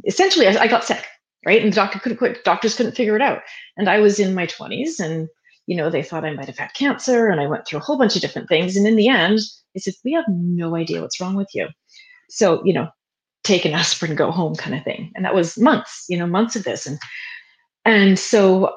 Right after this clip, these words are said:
um, it's how the universe works, right? I, 'cause I was, I was a tough cookie. I, I won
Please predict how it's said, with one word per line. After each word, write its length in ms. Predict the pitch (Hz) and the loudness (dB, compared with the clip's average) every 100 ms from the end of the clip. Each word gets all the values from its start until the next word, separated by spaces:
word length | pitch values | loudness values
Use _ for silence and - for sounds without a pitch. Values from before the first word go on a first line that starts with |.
| - | -4
um, 320 | 196 190 180 | -4 -2 -4
it's 160 | 180 - | -6 -6
how 80 | 226 | -2
the 100 | 190 | -2
universe 420 | 175 170 139 - | -2 -6 -8 -6
works, 340 | 233 - - | -6 -6 -6
right? 160 | 139 170 | -4 -2
I, 120 | 233 | -2
'cause 140 | - 311 | -2 -4
I 40 | |
was, 120 | 339 - | -2 0
I 40 | |
was 120 | 254 165 | 0 0
a 40 | |
tough 180 | 196 - | -6 -4
cookie. 340 | 233 233 92 _ - - - - | -6 -6 -10 _ -20 -20 -14 -2
I, 220 | 185 180 - | 2 2 2
I 240 | 185 170 | 0 0
won 340 | 160 160 240 | -4 -2 -2